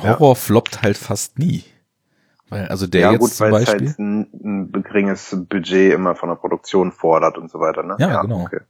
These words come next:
Speaker 1: Ja.
Speaker 2: Der hat jetzt zum Beispiel zehn gekostet und fast dreißig eingespielt. Und
Speaker 1: Ja, okay.
Speaker 2: ab doppeltem Budget eingespielt, sagt man ja Erfolg, ne? Und
Speaker 1: Von Geld her.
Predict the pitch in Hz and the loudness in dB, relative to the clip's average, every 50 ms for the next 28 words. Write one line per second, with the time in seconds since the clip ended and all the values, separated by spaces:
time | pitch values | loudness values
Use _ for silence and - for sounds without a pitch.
0 | _ _ _ _ _ _ _ _ - - - 82 82 80 - - - 87 95 101 | _ _ _ _ _ _ _ _ -20 -16 -12 -10 -10 -10 -10 -10 -4 0 2 4
1 | 113 117 135 127 - 113 - - - 110 101 98 - - - 90 - - - 107 | 4 4 4 2 0 -2 -4 -2 -2 0 0 0 0 -2 -6 -6 -6 -4 2 4
2 | 110 117 123 113 107 - - 95 95 - - - 110 131 143 - - - _ - | 4 4 4 4 0 0 0 -2 -2 -2 0 0 0 0 -2 -4 -10 -16 _ -8
3 | 95 92 - - 104 101 - - - - 87 90 87 - - 95 - - - 123 | -8 -8 -6 -6 -6 -6 -6 -6 -6 -4 -2 -2 -2 -2 -4 -8 -6 -4 -2 -2
4 | 117 95 - - - - - - - - - _ _ _ _ _ _ _ _ _ | -2 -2 -6 -8 -8 -8 -8 -8 -10 -12 -16 _ _ _ _ _ _ _ _ _
5 | _ _ _ _ _ _ _ _ _ _ - 90 90 85 82 - - - - - | _ _ _ _ _ _ _ _ _ _ -8 -6 -4 -4 -4 -4 -6 -6 -6 -4
6 | - 92 - - - - _ _ - 92 90 - - 107 107 - 120 117 117 110 | -2 -2 -2 -2 -6 -20 _ _ -2 -2 0 2 2 0 0 0 -2 -2 -2 0
7 | 101 107 104 98 98 101 101 107 110 - - 73 90 92 98 101 - - - 104 | 2 2 2 2 2 2 2 2 2 2 0 -4 -4 -4 -4 -6 -6 -2 0 2
8 | 104 107 104 - - 92 - - - 98 98 101 104 110 110 110 113 117 - _ | 2 2 0 0 -2 -4 -4 -4 -6 -4 -2 0 0 0 0 0 -2 -4 -6 _
9 | _ _ - 107 - - - 127 101 90 - - - - 87 101 135 139 _ _ | _ _ -10 -10 -8 -2 0 0 0 0 -2 -6 -10 -8 -6 -6 -6 -6 _ _
10 | _ _ _ _ _ _ _ _ - _ _ _ _ _ _ _ _ _ - 85 | _ _ _ _ _ _ _ _ -20 _ _ _ _ _ _ _ _ _ -8 -6
11 | 90 85 - - - 92 90 92 82 90 90 95 98 95 - - 85 82 82 85 | -6 -6 -4 -2 -2 -2 -2 0 0 2 2 2 2 0 -2 -2 -2 -2 -2 -4